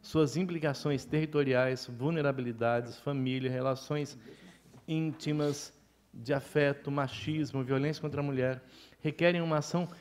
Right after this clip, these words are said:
mais constante. Como diz a promotora, lidar com violência contra a mulher não é apenas lidar com o estigma cultural arraigado, o machismo.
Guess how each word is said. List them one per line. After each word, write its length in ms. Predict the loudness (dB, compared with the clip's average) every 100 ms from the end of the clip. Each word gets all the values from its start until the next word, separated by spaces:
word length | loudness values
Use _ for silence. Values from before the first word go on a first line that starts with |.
| -18 -4
mais 460 | 0 4 6 4 2
constante. 680 | -4 -4 -4 -6 -8 -20 -20 _ _ _ _ _ _
Como 180 | 0 0
diz 360 | 2 2 0 0
a 320 | -2 -2 -4
promotora, 560 | -2 -2 2 2 2 0
lidar 480 | 0 2 4 4 4
com 260 | -2 -4 -8 -20 -14 2
violência 560 | 8 8 6 2 -2
contra 240 | -2 0 2
a 20 |
mulher 420 | 4 4 4 2
não 260 | 0 2 2
é 80 |
apenas 440 | 0 0 0 0 -2
lidar 360 | 0 4 2
com 100 | 2
o 40 | -4
estigma 520 | -4 -4 -2 2 0
cultural 680 | 0 2 4 4 2 -4 -10 -10 -2
arraigado, 720 | 2 2 4 2 2 2 0
o 40 |
machismo. 640 | 0 -2 -2 -6 -6 -10